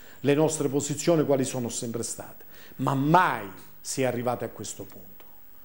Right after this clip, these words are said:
Mai in civiltà. In civiltà.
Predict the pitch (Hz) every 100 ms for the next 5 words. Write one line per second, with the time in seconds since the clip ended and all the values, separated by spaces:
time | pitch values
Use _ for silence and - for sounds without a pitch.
0 | - - - 120 151 185 151 123 113 98
1 | - - - - - 202 214 190 - 180
2 | 170 151 - - - - - - - -
3 | - - - 247 254 202 214 202 175 -
4 | -